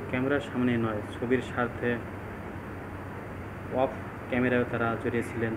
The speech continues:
সরাসরি দৈহিক সম্পর্কে। ক্যামেরার সামনে নিজেদের অভিব্যক্তিকে আরও সুন্দরভাবে ফুটিয়ে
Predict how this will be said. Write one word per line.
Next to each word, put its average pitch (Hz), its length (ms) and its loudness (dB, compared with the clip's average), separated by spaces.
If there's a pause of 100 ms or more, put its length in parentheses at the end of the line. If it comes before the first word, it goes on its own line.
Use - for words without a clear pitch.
(120)
সরাসরি 113 420 0 (1040)
দৈহিক 113 260 2 (100)
সম্পর্কে। 113 440 0 (2750)
ক্যামেরার 135 280 4
সামনে 143 240 2
নিজেদের 135 280 4
অভিব্যক্তিকে 131 760 0
আরও 113 140 2
সুন্দরভাবে 131 440 0
ফুটিয়ে 123 180 0